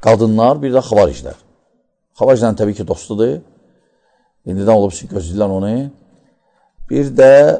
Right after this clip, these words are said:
qadınlar, hətta Mədinəyə gələcək, Mədinənin qapılarında mələklər qoymayacaq Mədinəyə.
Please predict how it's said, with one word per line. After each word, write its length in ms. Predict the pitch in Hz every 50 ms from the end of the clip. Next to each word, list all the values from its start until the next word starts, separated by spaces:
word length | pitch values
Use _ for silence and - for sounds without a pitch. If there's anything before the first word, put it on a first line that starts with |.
| - _ _ _ - -
qadınlar, 400 | 123 123 110 127 135 139 123 131 139
hətta 160 | - - 131
Mədinəyə 440 | 127 131 127 120 123 127 127 135 143 135
gələcək, 340 | 131 123 120 113 139 143
Mədinənin 480 | 135 123 113 110 117 117 117 120 131 127
qapılarında 440 | - 107 - - 110 110 113 120 123 120
mələklər 380 | 110 104 92 - - 120 113 101
qoymayacaq 380 | 110 110 101 92 85 101 98 92
Mədinəyə. 360 | 90 90 87 90 90 87